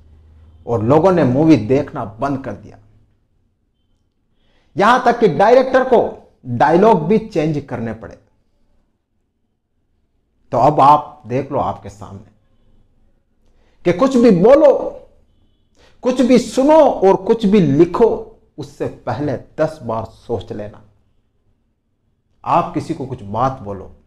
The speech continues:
तो सोचना, थिंक करना कि what will be effect on other person। अगर आप कुछ भी बोल रहे हो ना सामने वाले व्यक्ति को, तो जरा सोचना कि क्या इफेक्ट पड़ेगा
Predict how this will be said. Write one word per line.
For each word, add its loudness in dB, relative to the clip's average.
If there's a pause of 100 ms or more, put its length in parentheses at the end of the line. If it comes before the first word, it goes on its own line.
(520)
तो -12
सोचना, 0 (960)
थिंक 4
करना 4 (1040)
कि 0
what 4
will 0
be 0
effect -2 (1080)
on 4 (760)
other -4
person। -8 (720)
अगर 0
आप 2
कुछ -6
भी 0
बोल 0
रहे 0
हो -4
ना -10
सामने -8
वाले -6
व्यक्ति -8
को, -10 (140)
तो -18
जरा -2
सोचना -6 (480)
कि -10
क्या -8
इफेक्ट -14
पड़ेगा -12